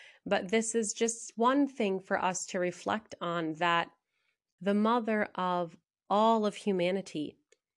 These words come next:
was tested from the beginning. So we as well should expect and accept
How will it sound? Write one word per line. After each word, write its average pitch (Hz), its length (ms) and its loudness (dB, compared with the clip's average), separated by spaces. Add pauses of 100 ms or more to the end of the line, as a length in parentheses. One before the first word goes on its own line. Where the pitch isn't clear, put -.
(140)
was 185 260 -2 (100)
tested 175 880 -2 (280)
from 226 440 0
the 202 80 -2
beginning. 156 520 -4 (640)
So - 280 0
we 226 360 0
as 202 280 -2
well 185 380 0
should - 400 -4 (480)
expect - 1080 -2 (640)
and 277 300 2 (160)
accept - 840 -4